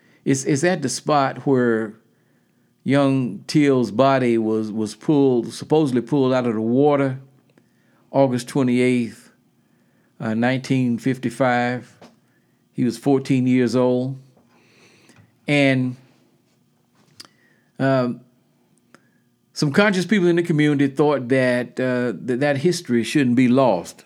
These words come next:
So they, so they went about organizing and getting a historical marker.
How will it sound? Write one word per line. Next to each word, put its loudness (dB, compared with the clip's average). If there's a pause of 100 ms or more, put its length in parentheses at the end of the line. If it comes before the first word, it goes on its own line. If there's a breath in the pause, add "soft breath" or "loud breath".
So 0
they, -2
so -4
they 2
went 2
about 2 (2250 soft breath)
organizing 2
and -2
getting 2
a 0
historical 0
marker. -2